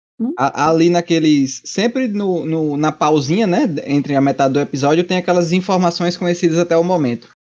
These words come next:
Speaker 2: Que, inclusive, vamos ser bem honestos aqui, eu acho uma maneira maravilhosa de expandir o conhecimento da gente a respeito do mundo. Por quê?
Speaker 1: Sim.
Speaker 2: Porque dentro do anime ele não tem tempo pra isso.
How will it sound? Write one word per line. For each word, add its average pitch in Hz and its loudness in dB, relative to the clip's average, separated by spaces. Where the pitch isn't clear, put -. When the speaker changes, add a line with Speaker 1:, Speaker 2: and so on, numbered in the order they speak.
Speaker 2:
Que, 226 4
inclusive, 240 2
vamos 208 2
ser 214 2
bem 196 2
honestos 233 2
aqui, 180 -2
eu 196 4
acho 196 0
uma 190 0
maneira 185 4
maravilhosa 226 0
de 185 2
expandir 220 0
o 214 -10
conhecimento 214 -2
da 185 2
gente 185 -2
a 185 0
respeito 190 -2
do 226 -2
mundo. 139 -2
Por 233 2
quê? 220 2
Speaker 1:
Sim. 208 0
Speaker 2:
Porque 196 0
dentro 226 0
do 220 0
anime 226 4
ele 202 0
não 240 4
tem 294 0
tempo 240 0
pra 262 2
isso. - -2